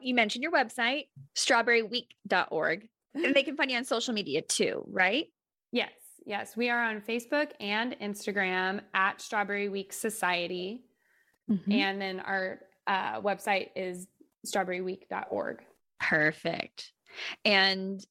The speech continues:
Speaker 1: if someone wanted to just email you directly because they wanna host an event or, you know, do a drive at their office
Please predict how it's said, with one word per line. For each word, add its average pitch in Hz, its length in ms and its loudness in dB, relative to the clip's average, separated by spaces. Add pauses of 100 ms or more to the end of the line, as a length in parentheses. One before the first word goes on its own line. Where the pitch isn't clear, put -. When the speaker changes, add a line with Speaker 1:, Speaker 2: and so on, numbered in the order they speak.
Speaker 1:
if 302 200 4 (220)
someone 214 340 2
wanted 196 400 0
to 185 80 -6
just 175 340 -2
email 277 340 4
you 262 240 0
directly 240 1000 2
because 226 640 2
they 202 180 4
wanna 190 460 2 (340)
host 320 240 4
an 349 100 2
event 285 540 2
or, 190 720 4
you 190 140 -2
know, 190 60 -2
do 269 180 2
a 277 60 6
drive 220 640 4
at 208 100 -2
their 190 140 2
office 190 580 0